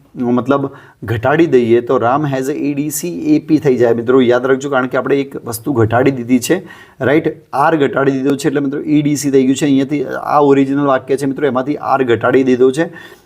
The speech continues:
બીજામાંથી મિત્રો બે વાક્યો ઘટાડી દીધા છે, રાઈટ? આર ઈ ઘટાડી દીધું છે, એટલા માટે ન-, નવી સિક્વન્સ ડી સી એ બની જશે. અને ત્રીજા વાક્યમાંથી મિત્રો આખું રેડ ઘટાડી દીધું છે, એટલે મિત્રો ડાયરેક્ટ રાડ હે-, અ, "રામ has a cape", cap બની જશે,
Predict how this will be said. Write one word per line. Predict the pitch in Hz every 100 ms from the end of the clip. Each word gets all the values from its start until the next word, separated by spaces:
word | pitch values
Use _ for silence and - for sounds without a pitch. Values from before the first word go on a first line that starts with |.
| _ 139
બીજામાંથી | 131 180 175 180
મિત્રો | 175 180
બે | 147 143
વાક્યો | 165 156 165
ઘટાડી | 147 135 143 147
દીધા | 143 143 143
છે, | 147 147 143 - _
રાઈટ? | 139 156
આર | 139 139 143
ઈ | 160 185
ઘટાડી | 170 147 143 143
દીધું | 139 139
છે, | 131
એટલા | 147 139
માટે | 143 143
ન-, | 147 127 127
નવી | 120 123
સિક્વન્સ | 147 - 120 139
ડી | 156 139
સી | 143 156 139
એ |
બની | 147 131 139
જશે. | 123 131 135 - - - -
અને | 143
ત્રીજા | 123 131 180
વાક્યમાંથી | 185 - 165 160 156
મિત્રો | 151 160
આખું | 139 107 - 143
રેડ | 127 151 139
ઘટાડી | 123 131 143
દીધું | 135 131
છે, | 123
એટલે | 135 131
મિત્રો | 127 143
ડાયરેક્ટ | 120 107 123 123
રાડ | 107 127
હે-, | 127
અ, | 127 143 123 117
"રામ | 113 120 143
has | 131 117
a | 120
cape", | - 123 127 - -
cap | 135 120
બની | 123 117
જશે, | 107 101 98